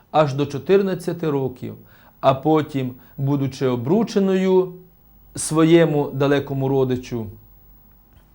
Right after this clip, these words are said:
Йосипові, поселилася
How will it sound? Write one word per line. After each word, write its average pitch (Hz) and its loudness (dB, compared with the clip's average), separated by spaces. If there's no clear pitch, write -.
Йосипові, 131 0
поселилася 160 2